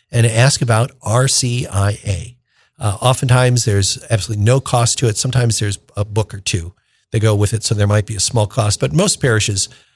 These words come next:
uh, there, there's very, there's no or very little cost to the program. It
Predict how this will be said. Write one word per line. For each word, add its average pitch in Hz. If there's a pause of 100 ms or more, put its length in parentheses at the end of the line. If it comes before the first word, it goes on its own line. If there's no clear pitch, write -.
(120)
uh, 104
there, 104
there's 107
very, 113
there's 110
no 120
or 104
very 101
little 95
cost -
to -
the 104 (400)
program. 117 (340)
It 127